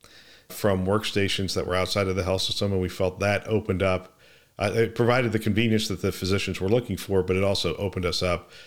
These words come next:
to a whole host of attacks that we wanted to ensure that people were authenticating. So we needed dual factor authentication for external access. Internal access, I was not all that worried about because, as he stated,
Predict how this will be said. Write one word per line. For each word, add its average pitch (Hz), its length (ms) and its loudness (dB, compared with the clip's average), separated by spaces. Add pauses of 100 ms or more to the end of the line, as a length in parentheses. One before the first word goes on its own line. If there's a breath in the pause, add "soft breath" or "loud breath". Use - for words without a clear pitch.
(280 loud breath)
to 104 540 2
a 95 180 -4
whole 120 260 2
host 110 300 2
of 90 100 -6
attacks 90 680 -2 (560 soft breath)
that 95 500 0
we 107 180 4
wanted 101 480 0
to 95 360 -2
ensure 92 800 2 (560 soft breath)
that 90 500 -2 (120)
people 107 180 0
were 107 180 4
authenticating. 101 580 -2 (180)
So - 180 -4
we 98 140 0
needed 110 240 2
dual 104 200 2
factor 92 360 0
authentication 110 840 0 (420 loud breath)
for 202 380 2
external 95 500 0
access. 98 720 0
Internal 120 360 2
access, 110 360 2
I 101 60 2
was 95 140 0
not 98 320 0
all 123 200 4
that 101 180 2
worried 101 200 4
about 95 340 0
because, - 280 -2
as 104 220 0
he 101 100 0
stated, 92 520 0